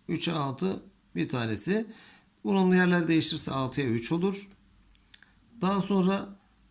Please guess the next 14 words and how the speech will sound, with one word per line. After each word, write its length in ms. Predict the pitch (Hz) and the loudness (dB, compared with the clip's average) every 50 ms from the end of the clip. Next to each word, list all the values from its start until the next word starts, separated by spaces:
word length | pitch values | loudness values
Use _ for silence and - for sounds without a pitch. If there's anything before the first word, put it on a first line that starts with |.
| - 127 | -4 0
dörde 340 | 143 175 180 175 185 202 175 | 2 4 4 4 2 2 2
beş 220 | 175 202 - - | 2 2 2 2
olur. 420 | 156 127 143 196 196 - - - - - _ _ _ _ _ _ _ _ _ _ _ _ _ _ _ _ _ _ _ _ _ _ _ _ _ - - - _ _ _ - | 0 0 -2 -2 -4 -6 -10 -16 -18 -20 _ _ _ _ _ _ _ _ _ _ _ _ _ _ _ _ _ _ _ _ _ _ _ _ _ -20 -20 -20 _ _ _ -4
Ve 320 | 156 175 180 170 165 - - - | 0 0 2 0 0 -4 -8 -8
beşe 380 | - 185 196 165 123 180 196 151 | -4 0 0 2 2 0 0 0
dört 260 | 143 170 196 185 - | 0 0 0 0 -2
olur. 380 | 135 117 110 147 175 175 - - _ _ _ - _ _ | -4 -4 -4 -4 -6 -8 -12 -18 _ _ _ -20 _ _
Başka 340 | 151 165 170 - - 202 185 | -6 -4 -2 -2 -2 -2 -4
da 120 | 208 190 | -4 -2
dokuz 280 | 170 185 175 - 185 175 | -2 -2 -2 -2 0 0
edecek. 540 | 185 170 160 139 143 180 220 - - - - _ _ _ _ _ _ | 0 0 0 0 0 0 -2 -2 -6 -12 -18 _ _ _ _ _ _
Şu 240 | - - - 202 202 | -10 -8 -6 -4 -4
an 140 | 175 156 | -2 -2
için 480 | 147 147 - - 175 190 208 - - - | -2 -2 -2 0 0 -2 -2 -4 -10 -18